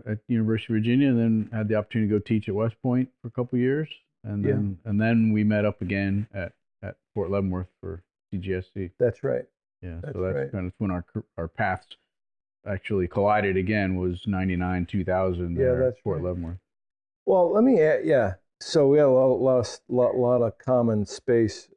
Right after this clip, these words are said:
Speaker 2: uh, and a lot of common terrain that we've, you know, traversed together. But let me ask, let's, let's talk about company command for just a second, 'cause we got a lot, we got a lot to talk about. But, um, I'm really interested in,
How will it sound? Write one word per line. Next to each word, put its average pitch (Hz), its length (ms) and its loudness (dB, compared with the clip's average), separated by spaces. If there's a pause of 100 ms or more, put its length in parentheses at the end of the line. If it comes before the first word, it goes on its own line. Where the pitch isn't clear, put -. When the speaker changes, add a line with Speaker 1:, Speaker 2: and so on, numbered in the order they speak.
Speaker 2:
uh, 107 240 -2
and 107 180 -4
a - 20 -4
lot 113 220 2
of 98 80 -6
common 107 380 -2
terrain 107 400 -2
that 104 160 -8
we've, 107 280 0 (160)
you 107 120 -2
know, 101 100 0
traversed 110 560 -4
together. 107 420 0 (720)
But 131 280 0 (200)
let 160 140 4
me 156 180 4
ask, 120 260 2
let's, 127 320 2
let's 151 260 0 (100)
talk 156 220 0
about 123 220 0
company 110 320 -2
command 95 540 -2
for 98 320 -4
just 107 240 -4
a - 40 -10
second, - 540 -8
'cause 101 100 -4
we 123 100 0
got 113 140 0
a 104 40 0
lot, 101 420 -2
we 113 100 -4
got 110 120 -2
a 101 40 0
lot 95 240 -2
to 95 80 -10
talk 87 300 -2
about. 113 260 -4
But, - 200 -4 (600)
um, 107 460 -2 (160)
I'm 123 460 0
really 143 340 4
interested 104 600 -2
in, 101 520 -4